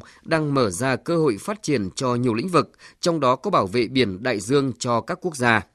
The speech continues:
Tận dụng những cơ hội từ cách mạng bốn chấm không trong việc bảo vệ môi trường biển không chỉ giúp các quốc gia phát triển kinh tế biển, mà xa hơn còn phòng ngừa những thách thức về chủ quyền, an ninh quốc gia toàn cầu.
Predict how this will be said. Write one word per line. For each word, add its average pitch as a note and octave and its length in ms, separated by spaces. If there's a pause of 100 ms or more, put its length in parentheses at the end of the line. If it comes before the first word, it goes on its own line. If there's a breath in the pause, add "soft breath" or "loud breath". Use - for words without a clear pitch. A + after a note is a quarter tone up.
(1300 loud breath)
Tận D3 180
dụng C#3 260
những G3+ 200
cơ G3+ 120
hội D3 340
từ B2+ 220
cách G3 200
mạng D3 280
bốn C#3 200
chấm D#3+ 180
không D#3+ 380
trong F3+ 140
việc C#3 180
bảo A#2 180
vệ A2+ 240
môi C#3+ 220
trường A#2+ 220
biển G#2+ 280 (220 loud breath)
không D#3+ 220
chỉ B2 220
giúp D#3+ 200
các G#3 120
quốc G3 140
gia C3 280
phát - 260
triển G#2+ 240
kinh B2+ 160
tế D3 100
biển, B2+ 320 (320 loud breath)
mà C3 260
xa F#3 280
hơn E3+ 320 (120)
còn A2+ 220
phòng B2+ 320
ngừa B2 160
những A#2 200
thách G#3+ 220
thức B3+ 220
về G#2 260
chủ A#2+ 300
quyền, A2+ 360 (100)
an C3 140
ninh B2 220
quốc F3+ 160
gia B2+ 220
toàn G#2+ 240
cầu. A2 340